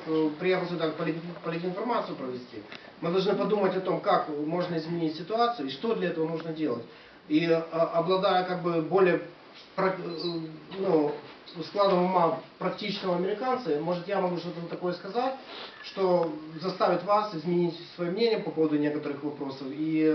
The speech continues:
мы можем прийти к какому-то общему решению, и знаменателю,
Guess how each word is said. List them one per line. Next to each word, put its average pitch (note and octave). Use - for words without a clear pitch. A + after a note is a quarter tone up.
мы E3
можем F3
прийти E3
к E3+
какому-то D#3+
общему D#3
решению, E3
и C#3+
знаменателю, D#3